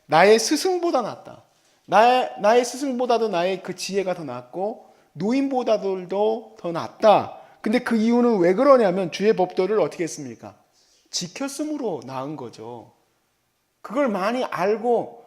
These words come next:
뭐, 성경적으로 뭐, 누가 어떻고, 뭐, 과거에는 누가 어떤 말을 했고, 학자가 어떤 말을 했고, 이건 교리적으로 어떻고, 그래, 말은 많이 하는데 당신은 어떻게 삽니까? 라고 얘기를 해보면 그 사람에서 열매를 찾을 수가 없다.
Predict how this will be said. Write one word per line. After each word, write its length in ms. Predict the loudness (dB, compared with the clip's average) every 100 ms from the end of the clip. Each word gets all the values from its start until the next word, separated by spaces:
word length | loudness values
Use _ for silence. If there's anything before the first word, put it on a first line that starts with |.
| _
뭐, 360 | -6 -4 -4 -6
성경적으로 840 | -8 -6 -6 -6 -4 -4 -4 -6
뭐, 280 | -6 -6 -8
누가 200 | -6 -4
어떻고, 560 | -4 -4 -8 -4 -6 -6
뭐, 180 | -10 -6
과거에는 520 | -4 -2 -4 -6 -10
누가 200 | -4 -2
어떤 280 | -2 -4 -6
말을 260 | -8 -8
했고, 220 | -8 -6 -6
학자가 360 | -6 -8 -6
어떤 240 | -6 -6 -6
말을 280 | -6 -8
했고, 280 | -12 -8 -8
이건 240 | -8 -10 -8
교리적으로 480 | -8 -6 -6 -6
어떻고, 480 | -8 -10 -8 -8 -10 -20 _ _ _ _
그래, 180 | -2 0
말은 320 | 2 4 4
많이 240 | 2 2 2
하는데 260 | 0 -2
당신은 380 | -4 -6 -4 -4
어떻게 200 | -4 -6
삽니까? 920 | -10 -10 -8 -2 2 2 0 -8 -18 _ _ _ -8
라고 260 | -2 0
얘기를 220 | 0 0 -6
해보면 320 | -6 -10 -12
그 100 | -8
사람에서 420 | -6 -6 -6 -6
열매를 340 | -6 -4 -6 -8
찾을 220 | -14 -16
수가 240 | -14 -12
없다. 340 | -12 -14 -20